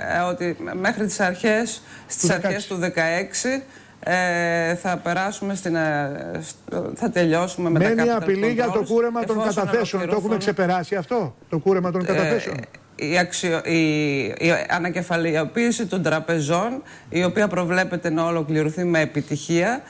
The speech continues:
Speaker 1: είναι, ε, ε, πια θα έχει τελειώσει οριστικά το θέμα των, α, καταθέσεων.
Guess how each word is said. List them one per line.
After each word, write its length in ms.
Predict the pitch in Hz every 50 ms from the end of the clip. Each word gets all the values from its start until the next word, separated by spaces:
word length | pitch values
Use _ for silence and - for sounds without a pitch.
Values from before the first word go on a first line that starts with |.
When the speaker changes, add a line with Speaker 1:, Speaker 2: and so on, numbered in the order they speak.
| - - - - -
Speaker 1:
είναι, 360 | 175 180 196 196 190 196 202
ε, 880 | 196 190 185 180 180 175 170 165 165 160 151 147 143 - - 76 -
ε, 60 | 165 - - - - - - - - - - - - - - - - - - -
πια 320 | - - 254 240 247 262
θα 80 | 254 226
έχει 160 | 233 254 240 - -
τελειώσει 540 | - 214 202 196 196 208 220 233 226 - 240
οριστικά 680 | 214 202 202 202 - - 170 - 202 208 226 254 262 226
το 100 | - 220
θέμα 420 | 208 - 226 226 226 233 226 220 185
των, 340 | - 214 214 220 220 214 208
α, 360 | 202 196 190 185 185 180 180 -
καταθέσεων. 760 | 170 - - 175 156 - 160 151 143 127 - 135 131 127